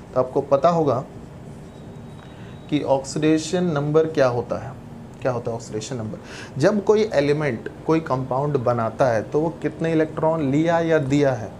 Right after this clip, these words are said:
gain किया या loss किया है, उसी से, अ, उसी को कहते हैं आप oxidation state, ठीक है। कोई अगर electron ले रहा है तो उस पर क्या charge आएगा? minus। कोई electron दे रहा है तो उस पर क्या charge आएगा? plus। तो oxidation state की बात करेंगे अगर carbon की,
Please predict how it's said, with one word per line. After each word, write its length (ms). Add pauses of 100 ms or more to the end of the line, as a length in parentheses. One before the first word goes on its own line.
(140)
gain 300
किया 260
या 240 (340)
loss 320
किया 240
है, 120 (280)
उसी 240
से, 140
अ, 540 (140)
उसी 180
को 100
कहते 300
हैं 80
आप 200
oxidation 520
state, 360 (160)
ठीक 140
है। 80 (320)
कोई 140
अगर 160
electron 640
ले 160
रहा 240
है 120
तो 120
उस 100
पर 120
क्या 180
charge 300
आएगा? 280
minus। 500
कोई 140
electron 540
दे 160
रहा 140
है 80
तो 100
उस 100
पर 120
क्या 180
charge 280
आएगा? 260
plus। 400 (380)
तो 80
oxidation 460
state 320
की 80
बात 260
करेंगे 240
अगर 220
carbon 420
की, 180